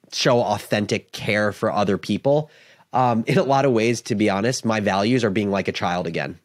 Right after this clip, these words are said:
Like, I, I, I say this all the time, it's so cliche, but it's like, I just think about, you know, when w-, we live in, in Hoboken and, and there's so many, uh, young families here. And when I see kids in our building, it's like,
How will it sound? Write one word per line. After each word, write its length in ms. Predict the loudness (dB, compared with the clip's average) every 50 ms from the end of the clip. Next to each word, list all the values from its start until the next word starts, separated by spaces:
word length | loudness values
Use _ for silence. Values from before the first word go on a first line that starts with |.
| _ _
Like, 280 | 0 0 0 -2 -4 -4
I, 120 | -2 -2
I, 360 | -2 0 0 -2 0 -2 -2 -2
I 20 |
say 200 | -2 0 0 0
this 120 | 0 2
all 100 | 0 0
the 80 | 0 0
time, 140 | -2 -2 -2
it's 160 | -2 -2 0
so 160 | 0 0 0
cliche, 440 | 0 0 -2 -2 -2 0 0 0 0
but 120 | 2 0
it's 120 | 0 0 0
like, 280 | 0 0 0 -2 -6 _ -20 -20 -20 -20 -20 -20 -20 -6 -4
I 80 | -2 0
just 200 | 0 0 0 0
think 200 | 0 0 2 0
about, 400 | 0 2 2 2 0 -2 -4 _ -18 -20 _ _ _ _ _ _ _ _ _ _ _ _ _
you 120 | -2 0
know, 100 | 2 2
when 280 | 2 2 2 0 -2 -4 -8 _ _ _ _
w-, 220 | _ -4 0 0 2
we 160 | 4 4 4
live 220 | 4 4 4 4
in, 280 | 2 2 2 0 -2 -2
in 160 | -2 -2 -2
Hoboken 640 | 0 0 0 2 2 2 2 2 2 0 0 2 0
and, 280 | 0 0 -2 -4 -6 -4
and 180 | -4 -2 0 0
there's 360 | 0 0 0 -2 -4 -8 -10 _ _ _
so 220 | -10 -2 0 2
many, 420 | 2 2 2 2 2 2 2 2 2
uh, 260 | 0 0 0 0 -2
young 320 | -2 -2 0 0 0 -2
families 400 | -2 -2 -4 -2 -2 -2 -4 -2
here. 140 | 0 0 0
And 180 | 0 -2 -2 -4
when 160 | -4 -2 -2
I 80 | -2 -2
see 240 | -2 0 0 0 0
kids 380 | -2 -4 -4 -2 -2 0 -2
in 100 | -2 -4
our 120 | -4 -4 -4
building, 340 | -2 -2 -2 -2 0 -2 -2
it's 160 | -4 -2 -2
like, 300 | -2 -2 -2 -4 -8